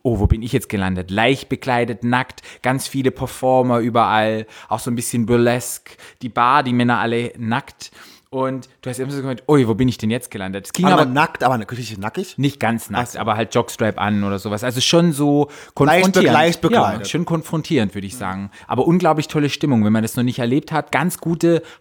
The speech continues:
Speaker 1: Hausmusik. Da sind auch immer die Künstler im Nachhinein eingepoppt, wie zum Beispiel Rajan Murphy hat dann so ein Live-Set gemacht. Und also unglaublich toll,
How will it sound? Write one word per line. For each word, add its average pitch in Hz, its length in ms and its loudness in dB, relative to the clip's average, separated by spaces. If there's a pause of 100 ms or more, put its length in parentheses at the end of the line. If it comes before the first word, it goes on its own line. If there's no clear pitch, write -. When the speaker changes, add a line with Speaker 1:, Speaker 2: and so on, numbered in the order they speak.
Speaker 1:
Hausmusik. 143 800 0 (220)
Da 120 80 -2
sind 135 160 0
auch 123 100 0
immer 147 160 2
die 127 80 0
Künstler 147 440 0
im 135 60 2
Nachhinein 127 440 0
eingepoppt, 123 580 -4
wie 117 80 -8
zum - 160 -8
Beispiel 110 560 -6
Rajan 120 320 2
Murphy 131 400 4
hat 117 180 -6
dann 117 140 0
so 117 60 -2
ein 113 100 2
Live-Set 117 840 -2
gemacht. 123 440 -2
Und 120 120 -4
also 123 220 -4 (120)
unglaublich 143 480 2
toll, 131 300 0